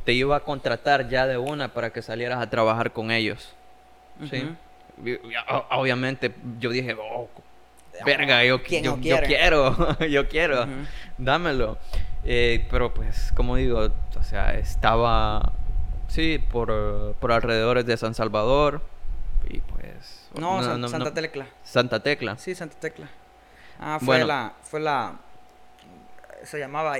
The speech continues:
Speaker 2: Itcafepade, parece.
Speaker 1: Sí, sí, sí, Itca.
Speaker 2: El Megatex, algo así, no me recuerdo. Entonces,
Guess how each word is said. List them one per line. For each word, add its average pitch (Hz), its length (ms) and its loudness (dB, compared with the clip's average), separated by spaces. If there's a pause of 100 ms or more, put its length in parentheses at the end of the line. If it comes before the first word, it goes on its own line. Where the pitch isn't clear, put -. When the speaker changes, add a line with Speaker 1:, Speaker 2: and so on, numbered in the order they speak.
(160)
Speaker 2:
Itcafepade, 165 840 -6 (100)
parece. 156 260 -6
Speaker 1:
Sí, 131 180 -2
sí, - 0 -
sí, 135 400 -2
Itca. 120 260 2
Speaker 2:
El - 60 0
Megatex, 143 640 -2 (600)
algo 151 200 -4
así, 147 180 -6
no 127 160 -6
me - 140 -4
recuerdo. - 260 -6 (240)
Entonces, 170 460 0